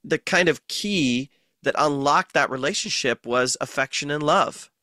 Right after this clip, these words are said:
Whereas in the public sphere, in the political space, it was about politics, obedience, um, appeasement,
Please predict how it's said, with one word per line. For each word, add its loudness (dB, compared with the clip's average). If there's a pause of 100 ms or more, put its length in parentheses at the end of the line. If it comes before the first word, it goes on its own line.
(1300)
Whereas 2
in -6
the -4
public -2
sphere, 0
in -4
the -2
political -2
space, 0
it 0
was -2
about 2 (640)
politics, -2
obedience, -2 (540)
um, 2 (100)
appeasement, -2